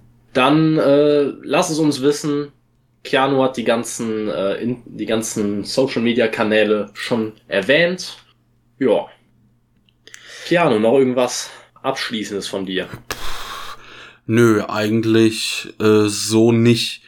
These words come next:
Speaker 2: Wir müssen mal gucken, wie wir es mit dem nächsten Community-Podcast machen, weil das ja genau in der Woche nach, ähm, oder direkt na-, mehr oder weniger nach, äh, Double or Nothing fallen würde, ob wir vielleicht den Community-Podcast um eine Woche verschieben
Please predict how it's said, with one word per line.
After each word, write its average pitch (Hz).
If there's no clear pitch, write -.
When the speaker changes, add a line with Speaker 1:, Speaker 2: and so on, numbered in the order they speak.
Speaker 2:
Wir 110
müssen 123
mal 143
gucken, 160
wie 139
wir 139
es 135
mit 139
dem 127
nächsten 135
Community-Podcast 143
machen, 143
weil 113
das 120
ja 110
genau 110
in 120
der 113
Woche 113
nach, 110
ähm, 104
oder 101
direkt 104
na-, 110
mehr 113
oder 110
weniger 110
nach, 107
äh, 107
Double 110
or 110
Nothing 139
fallen 135
würde, 127
ob 113
wir 113
vielleicht 113
den 113
Community-Podcast 117
um 117
eine 110
Woche 113
verschieben 113